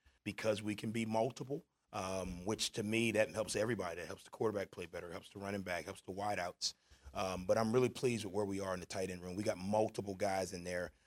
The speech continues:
Um, it's still a battle going on. We're gonna have to make some decisions real soon about,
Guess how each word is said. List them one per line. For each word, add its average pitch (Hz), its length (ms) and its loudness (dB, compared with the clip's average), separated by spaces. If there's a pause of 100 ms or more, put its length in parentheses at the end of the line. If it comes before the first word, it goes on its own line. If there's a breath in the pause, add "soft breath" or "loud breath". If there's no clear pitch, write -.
(140)
Um, 90 360 -2
it's 101 160 4
still 131 260 6
a 120 60 8
battle 113 380 10
going 90 260 -4
on. 85 220 -6
We're 98 100 -2
gonna 101 140 2
have 101 140 0
to 98 60 -12
make 101 180 2
some 98 140 -2
decisions 95 540 -2
real 92 140 -4
soon 104 360 -2
about, 90 300 -2